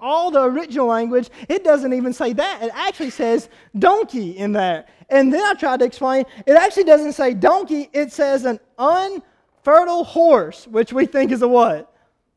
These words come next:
Uh, a donkey. Yeah, yeah. So that's what we say. But the obvious,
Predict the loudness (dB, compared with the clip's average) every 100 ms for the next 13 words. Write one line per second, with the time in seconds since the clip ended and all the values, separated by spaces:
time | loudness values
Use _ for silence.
0 | _ -4 -4 -4 -10 _ _ -20 _ _
1 | _ _ _ _ _ -6 -6 -10 -18 -8
2 | -6 -6 -12 -18 -12 -10 -12 -12 -12 -10
3 | -12 -12 -12 -10 -12 -12 -14 -14 -12 -12
4 | -12 -16 _ _ _ _ _ _ _ _
5 | 0 0 2 -2 -4 -4 -4 -2 0 -2
6 | -2 -4 -10